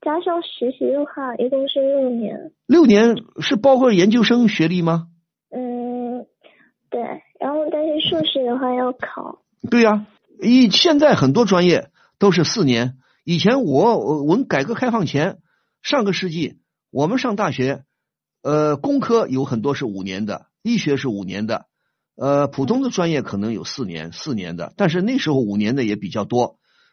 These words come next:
Speaker 2: 据我所知，医学，医学专业还有八年的，就八年念出来，
Speaker 1: 嗯，对。
Speaker 2: 八年念出来就是博士了，对吧？对呀，所以说培养一个医生是很不容易的，要挑选的。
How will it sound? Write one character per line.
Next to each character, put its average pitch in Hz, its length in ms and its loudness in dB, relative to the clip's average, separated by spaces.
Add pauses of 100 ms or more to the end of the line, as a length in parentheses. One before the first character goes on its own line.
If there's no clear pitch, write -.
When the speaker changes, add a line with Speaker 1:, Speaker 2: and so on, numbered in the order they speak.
(220)
Speaker 2:
据 233 120 0
我 208 140 6
所 139 180 0
知， 147 220 0
医 180 180 -4
学， 143 340 0 (240)
医 190 140 -2
学 165 140 0
专 165 200 -2
业 143 80 -2
还 135 140 -4
有 123 80 -2
八 190 260 -2
年 87 220 -4
的， - 140 -16 (720)
就 160 100 -4
八 233 240 -2
年 196 200 0
念 196 180 0
出 175 140 -4
来， 156 120 2
Speaker 1:
嗯， 165 40 -2
对。 - 140 -10 (240)
Speaker 2:
八 269 180 2
年 202 180 2
念 190 160 2
出 151 120 -2
来 135 120 2
就 131 120 -2
是 107 100 -4
博 98 220 -4
士 - 140 -8
了， 85 160 -14
对 104 100 -10
吧？ 104 240 -8 (400)
对 143 120 0
呀， 123 160 -2 (280)
所 294 180 -6
以 294 60 0
说 277 240 0 (300)
培 220 140 -2
养 196 200 0
一 214 100 -6
个 226 120 -6
医 208 120 -2
生 208 160 0
是 190 80 0
很 180 220 -6
不 202 120 -4
容 90 180 -4
易 90 100 -10
的， - 180 -16 (720)
要 185 140 -2
挑 254 240 -2
选 - 260 -8
的。 87 180 -10